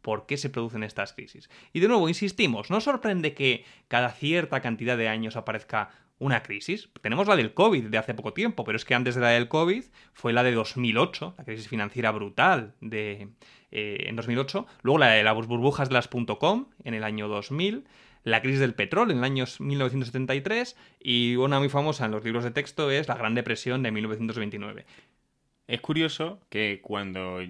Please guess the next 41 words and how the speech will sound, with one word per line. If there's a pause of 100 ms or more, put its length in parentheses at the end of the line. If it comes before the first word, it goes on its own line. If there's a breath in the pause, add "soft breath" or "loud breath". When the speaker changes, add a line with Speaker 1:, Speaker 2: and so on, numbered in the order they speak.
(280)
Speaker 2:
se
va
acercando
una
crisis,
tal,
empiezan
los
pocos
agoreros,
tal,
los
políticos
siempre
intentan
negar
la
mayor (420)
de
que
viene
una
crisis. (320)
Pero
incluso
hasta
después
de
que
haya
estallado,
antes
de
que
estalle,
después
de
que
intentan (240)
negar
todo